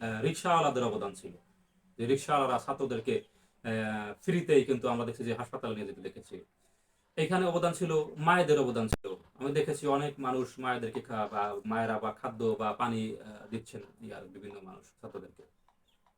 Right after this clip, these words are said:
এখানে আমরা ফ্রিল্যান্সারদেরকে অবদান দেখেছি,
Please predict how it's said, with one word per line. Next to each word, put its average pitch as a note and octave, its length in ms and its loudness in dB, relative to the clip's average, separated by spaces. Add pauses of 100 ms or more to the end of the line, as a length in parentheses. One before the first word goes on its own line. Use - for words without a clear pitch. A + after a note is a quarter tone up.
(360)
এখানে F3+ 360 0 (600)
আমরা E3 160 -4
ফ্রিল্যান্সারদেরকে F#3 640 4
অবদান A2 320 2
দেখেছি, G#2 480 -8